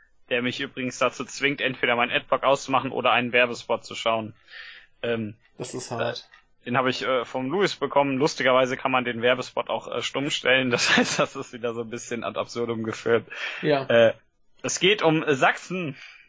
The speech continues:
Speaker 2: Ja.
Speaker 1: Und um Sachsens Wikipedia-Artikel.
Speaker 2: Ja.
Speaker 1: Weißt du, was da passiert ist?
Speaker 2: Äh, ich weiß, da wurde irgendwas gelöscht.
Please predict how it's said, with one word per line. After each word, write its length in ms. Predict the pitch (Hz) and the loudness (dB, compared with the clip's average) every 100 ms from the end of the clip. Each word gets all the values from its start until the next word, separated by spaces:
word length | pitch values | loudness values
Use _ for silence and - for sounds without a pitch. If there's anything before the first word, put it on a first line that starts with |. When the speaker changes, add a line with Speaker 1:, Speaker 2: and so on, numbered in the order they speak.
| - | 0
Speaker 2:
Ja. 280 | 170 233 - | 6 6 6
Speaker 1:
Und 140 | 131 | -2
um 80 | 135 | -2
Sachsens 560 | 127 196 - 170 - | 0 0 -2 -10 -8
Wikipedia-Artikel. 1300 | 151 160 170 - 139 147 127 113 - 123 - 120 117 - _ - | -10 -4 -4 -2 -4 2 4 4 2 -6 -4 -4 -4 -8 _ 2
Speaker 2:
Ja. 200 | 175 - - - - - - | 4 4 0 -14 -16 -16 -4
Speaker 1:
Weißt 220 | - 214 - | 2 2 2
du, 60 | |
was 140 | 147 - | -2 0
da 120 | 127 | -2
passiert 440 | 127 123 123 123 | -2 -6 -8 -8
ist? 240 | 160 - _ _ _ _ _ _ _ _ | -10 -12 _ _ _ _ _ _ _ _
Speaker 2:
Äh, 640 | - 214 208 208 214 208 | 4 10 12 12 10 6
ich 180 | 214 - | 2 6
weiß, 200 | 208 220 | 6 8
da 100 | 220 | 6
wurde 180 | 196 208 | 6 6
irgendwas 460 | 180 214 202 196 - | 6 6 6 2 6
gelöscht. 640 | 170 143 147 - - - | 6 6 6 2 -2 -6